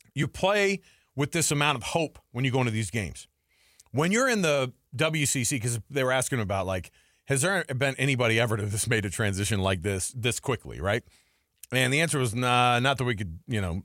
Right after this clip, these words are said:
like, come up with." But Greg said, "Yeah, but it's such a nice change to be able to go from venue to venue, and you have a hope that I'm gonna go in here and I'm gonna,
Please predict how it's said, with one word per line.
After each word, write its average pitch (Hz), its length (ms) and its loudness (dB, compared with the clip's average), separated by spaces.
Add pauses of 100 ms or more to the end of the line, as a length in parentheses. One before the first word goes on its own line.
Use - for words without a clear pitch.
like, 101 220 -2
come 117 180 2
up 160 180 0
with." 67 220 -6 (960)
But 147 140 0
Greg 185 260 2
said, 170 340 2
"Yeah, 170 220 2
but 151 120 -4
it's 131 100 -2
such - 180 -2
a 190 60 2
nice 135 300 0
change 143 380 -2
to 127 60 -4
be 117 80 -2
able 113 140 -2
to 107 60 -2
go 127 360 0 (280)
from 117 160 -4
venue 135 280 0
to 113 80 -2
venue, 117 460 0 (540)
and 135 100 0
you 156 80 4
have 156 100 4
a 143 40 2
hope 196 300 2
that 131 120 2
I'm 185 60 4
gonna 220 140 2
go 160 180 2
in 151 60 2
here 147 180 2
and 135 100 2
I'm 165 80 2
gonna, 127 200 -2